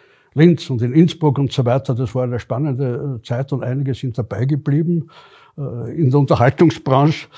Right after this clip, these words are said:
Äh, bei mir hat schon mein Vater gedrängt, also ich soll fertig studieren. Und das Spannende war, dass mein Vater und meine Eltern eigentlich diese Aufführung im Forum Stadtpark nie besucht haben. Sie haben also einen Onkel hingeschickt,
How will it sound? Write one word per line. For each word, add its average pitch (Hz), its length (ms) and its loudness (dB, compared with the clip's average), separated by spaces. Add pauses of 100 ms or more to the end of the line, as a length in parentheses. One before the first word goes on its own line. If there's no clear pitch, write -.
(360)
Äh, 127 260 2
bei 131 360 -4
mir 135 180 6
hat 143 260 -6
schon 143 240 0
mein 123 180 2
Vater 117 480 -4
gedrängt, 113 640 -4
also 113 300 -4
ich 110 180 -6
soll 113 240 -4
fertig 113 460 -6
studieren. 127 600 -2 (640)
Und 120 140 -6
das 127 80 -2
Spannende 131 460 2
war, 131 100 2
dass 135 180 0
mein 120 320 -2
Vater 127 420 -4
und 117 120 -2
meine 123 160 0
Eltern 127 320 -2
eigentlich 123 240 -2
diese 113 240 -2
Aufführung 120 360 -2
im 113 40 -2
Forum 120 200 -6
Stadtpark 120 440 -6
nie 131 120 2
besucht 135 540 -6
haben. 117 260 -2
Sie - 120 -10
haben 117 120 -4
also 110 120 -2
einen 110 140 -2
Onkel 175 340 2
hingeschickt, 127 720 0